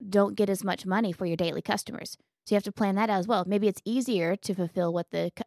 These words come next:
daily customers want, but if you have more of those and you're just quickly going through daily customers, you're gonna start losing a lot of money 'cause people are like, "Oh, there's not a lot of regulars there."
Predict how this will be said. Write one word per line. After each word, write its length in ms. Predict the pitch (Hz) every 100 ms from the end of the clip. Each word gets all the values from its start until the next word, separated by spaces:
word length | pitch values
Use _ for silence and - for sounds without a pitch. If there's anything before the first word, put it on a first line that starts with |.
| 190
daily 240 | 185 175
customers 420 | 190 175 185 156
want, 260 | 143 170 - _ _ -
but 240 | 202 254 _ _ _ _ -
if 120 | 190
you 100 | 208
have 240 | 190 202
more 280 | 185 196 392
of 100 | 349
those 240 | 208 156 185
and 100 | 190
you're 100 | 190
just 200 | 180 -
quickly 280 | 247 - 214
going 280 | 208 196 196
through 160 | 190
daily 260 | 185 180 180
customers, 440 | - - 208 202 - _ _ -
you're 80 | 233
gonna 160 | 285 285
start 220 | 247 220
losing 260 | 226 208
a 60 | 185
lot 140 | 180
of 60 | 175
money 160 | 240 226
'cause 120 | 180
people 180 | 220 190
are 40 |
like, 120 | 175 -
"Oh, 200 | 269 175
there's 200 | 196 202
not 120 | 196
a 40 |
lot 140 | 185 175
of 60 |
regulars 440 | 208 240 220 208 208
there." 280 | 202 202